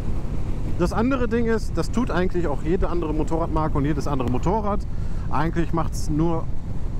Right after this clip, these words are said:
ähm, die Sache an sich selbst, Motorradfahren verbindet, ja, das stimmt auch. Was ich aber sagen muss, ist, egal welches Motorrad ich vorher hatte, ähm,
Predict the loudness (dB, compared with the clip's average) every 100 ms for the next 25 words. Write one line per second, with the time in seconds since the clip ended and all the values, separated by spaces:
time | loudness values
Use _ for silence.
0 | 0 0 0 2 2 0 -2 -2 -2 0
1 | -2 -2 -2 -2 0 0 0 -2 -2 -2
2 | 0 0 0 0 0 0 0 0 2 2
3 | 0 0 0 0 0 0 0 0 0 0
4 | 2 2 0 0 0 0 0 0 0 0
5 | 0 0 -2 -2 -2 0 0 0 -2 0
6 | 0 0 -2 0 0 0 0 0 0 0
7 | 0 0 0 0 -2 -2 -2 0 0 -2
8 | 0 0 0 0 0 0 0 0 0 -2
9 | 0 0 0 0 0 0 0 0 -2 -2
10 | -2 0 2 0 0